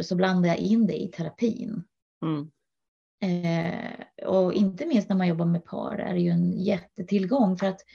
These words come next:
Speaker 1: ibland är det lättare för folk att se, att acceptera på något sätt att den andra är som den är, när man får någon form av modell för det. Att, jo, men
Speaker 2: Precis.
Speaker 1: så, så det har varit en, en stor tillgång, tycker jag.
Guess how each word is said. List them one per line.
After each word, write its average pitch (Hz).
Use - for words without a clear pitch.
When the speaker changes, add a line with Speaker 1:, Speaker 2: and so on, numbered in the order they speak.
Speaker 1:
ibland 214
är 240
det 240
lättare 240
för 247
folk 180
att 185
se, 180
att 202
acceptera 247
på 208
något 208
sätt 180
att 185
den 196
andra 180
är 175
som 180
den 208
är, 214
när 214
man 208
får 196
någon 196
form 185
av 185
modell 233
för -
det. -
Att, 196
jo, 220
men 233
Speaker 2:
Precis. 165
Speaker 1:
så, 208
så 214
det 226
har 254
varit 233
en, 220
en 208
stor 196
tillgång, 208
tycker 190
jag. 185